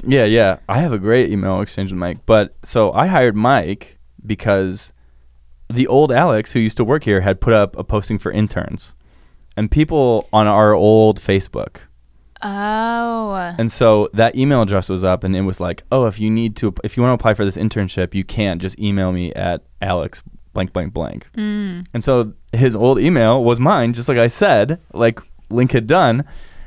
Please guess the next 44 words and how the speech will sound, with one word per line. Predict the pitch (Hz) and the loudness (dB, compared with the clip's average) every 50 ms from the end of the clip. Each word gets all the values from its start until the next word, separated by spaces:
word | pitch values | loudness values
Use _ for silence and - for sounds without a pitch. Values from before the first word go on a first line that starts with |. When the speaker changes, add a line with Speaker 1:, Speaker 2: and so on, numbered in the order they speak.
| - - - - | -16 -16 -10 -4
Speaker 1:
And | - 123 127 120 | -2 -2 -2 0
so | - - 135 131 123 120 | 0 2 2 4 4 2
people | 117 - - 190 190 262 | 2 2 2 4 4 6
who | 233 | 6
were | 165 143 | 4 4
pretty | - - 175 131 | 2 0 0 0
savvy | 107 - 147 143 151 131 117 | 2 2 2 2 4 2 0
could | 110 - - 98 | -2 -2 -4 -4
find | - - - 110 110 117 117 104 98 | -4 -2 0 0 2 2 2 0 0
that | 87 76 73 - - - | 0 -2 -2 -4 -6 -4
post | - - 120 117 90 80 73 92 - - - | -2 2 2 2 2 0 -2 -6 -10 -12 -10
and | - 95 92 92 | -6 -4 -4 -2
then | 92 98 | -2 -2
email | - 139 160 123 80 53 | -2 -2 -2 -2 -2 -4
me. | - - - - - 113 - - _ _ - - _ _ - | -6 -8 -10 -12 -12 -14 -16 -18 _ _ -20 -20 _ _ -6
And | 107 104 - | -6 -6 -2
so | - 113 104 | 0 0 0
Mike | 101 98 104 113 139 143 - | 2 2 4 2 2 2 0
had | - 101 90 87 87 - | -2 -2 -2 -2 -4 -8
Speaker 2:
Wait, | - 359 403 370 | -6 -4 -4 -4
what | 302 349 | -4 -6
do | 370 403 | -6 -6
you | 415 | -8
mean | 403 392 359 302 | -8 -6 -8 -8
people | - - - 269 - 285 254 | -10 -10 -12 -10 -10 -10 -8
who | 254 262 | -6 -6
are | 233 226 | -6 -6
pretty | - - - 233 233 226 | -8 -12 -10 -10 -8 -8
savvy? | 208 - - - - 190 185 185 185 - - | -10 -10 -10 -10 -8 -8 -8 -8 -10 -8 -4
Speaker 1:
'Cause | - 147 156 | -2 0 2
you | 196 | 2
have | 226 202 | 2 2
to | 185 165 | 2 2
go | 143 165 160 | 2 2 2
way | 131 117 120 143 170 170 170 | 4 4 4 4 4 4 4
back | 143 127 131 147 170 147 - - | 4 2 2 4 2 0 0 -4
through | - - - 120 127 139 147 147 147 143 131 - - | -16 -8 -2 0 0 2 2 2 0 0 -2 -2 0
all | 107 123 131 139 139 | 2 4 4 4 4
those | 131 127 123 | 4 4 6
Speaker 2:
Oh, | - 415 381 | 6 6 6
Speaker 1:
old | 294 - - - | 6 6 6 6
Speaker 2:
Mike | 226 277 359 349 - | 4 4 2 0 -2
went, | 403 381 302 - | -4 -4 -4 -4
like, | 277 269 233 220 - | -4 -4 -4 -4 -6